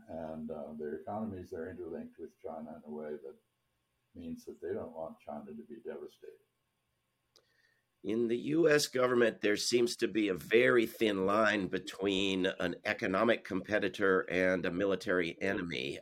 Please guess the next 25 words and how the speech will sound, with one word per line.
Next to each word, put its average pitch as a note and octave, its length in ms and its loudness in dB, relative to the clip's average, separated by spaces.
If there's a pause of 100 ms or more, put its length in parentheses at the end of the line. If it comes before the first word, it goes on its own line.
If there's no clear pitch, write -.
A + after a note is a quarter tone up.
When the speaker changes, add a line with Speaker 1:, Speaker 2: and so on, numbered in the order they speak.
Speaker 2:
uh, E2 360 -2
if G2 280 0
any G2 180 0
line F#2 280 0
at D#2 120 -4
all. F#2 480 0 (420)
Uh, F2+ 500 2
i-, - 400 -4 (140)
i-, G2 360 -8
China A#2+ 340 4
is F2+ 260 0
viewed A2 380 4
as F#2 220 2
seeking A2 400 0
to F#2+ 180 -2
dominate G#2+ 720 4
the F2+ 80 0
world, F#2+ 720 6
uh, E2+ 400 2
as F2 260 0
a, F2 220 0
as E2+ 200 -2
an F2+ 120 0
imperial G2 720 4
force. B2 460 2